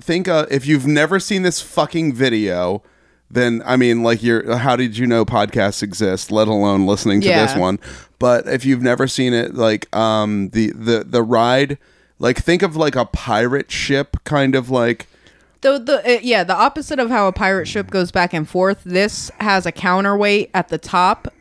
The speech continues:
Speaker 2: and
Speaker 1: Yes.
Speaker 2: when the gondola goes up, the counterweight comes down, and the
Speaker 1: Yes.
Speaker 2: gondola will be all the way at the top. I'm calling it a gondola. That's what you would sit in. It's
Speaker 1: Yes.
Speaker 2: shaped like a magic carpet.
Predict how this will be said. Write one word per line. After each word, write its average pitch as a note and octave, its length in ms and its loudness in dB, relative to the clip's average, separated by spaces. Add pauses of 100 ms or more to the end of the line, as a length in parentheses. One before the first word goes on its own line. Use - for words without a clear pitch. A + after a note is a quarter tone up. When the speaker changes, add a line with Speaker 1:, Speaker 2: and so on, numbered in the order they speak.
(160)
Speaker 2:
and F3+ 300 2
Speaker 1:
Yes. E3+ 60 -4
Speaker 2:
when F3+ 140 2
the F3 80 -2
gondola F#3 480 2
goes E3 380 0
up, G3+ 220 0
the F#3+ 80 -10
counterweight E3+ 500 -2
comes D3+ 320 -4
down, G3+ 600 0
and E3+ 160 0
the D#3+ 40 -4
Speaker 1:
Yes. D#3+ 80 -4
Speaker 2:
gondola E3 420 2
will D#3 120 -2
be D3+ 200 -2
all D#3 240 2
the D#3 80 0
way D3+ 100 2
at C#3+ 100 -6
the - 40 -20
top. C3+ 320 -4
I'm C#3+ 100 -2
calling E3+ 300 0
it D#3 80 -2
a D3 60 -6
gondola. A3 500 2
That's E3 300 -2
what D#3+ 180 -2
you D#3 140 -6
would D3 320 -2
sit G3+ 320 -2
in. F#3+ 280 -2
It's D#3 200 -2
Speaker 1:
Yes. G#3 120 2
Speaker 2:
shaped E3+ 280 0
like E3 160 -2
a D#3+ 40 -6
magic D3 300 -2
carpet. A2+ 460 -6